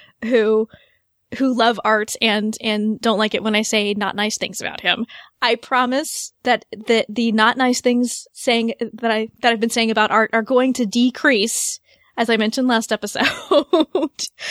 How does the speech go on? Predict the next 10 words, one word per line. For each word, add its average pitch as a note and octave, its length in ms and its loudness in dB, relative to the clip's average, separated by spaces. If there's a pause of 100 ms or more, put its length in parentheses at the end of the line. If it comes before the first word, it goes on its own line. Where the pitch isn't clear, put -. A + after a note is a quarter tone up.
(360)
because, C4 640 0 (300)
I, A3+ 80 2
and B3+ 180 2
I B3 120 4
will C4+ 140 4
read D#4 240 2
directly B3 760 0 (260)
from B3+ 220 0
my B3+ 100 4
notes, - 380 0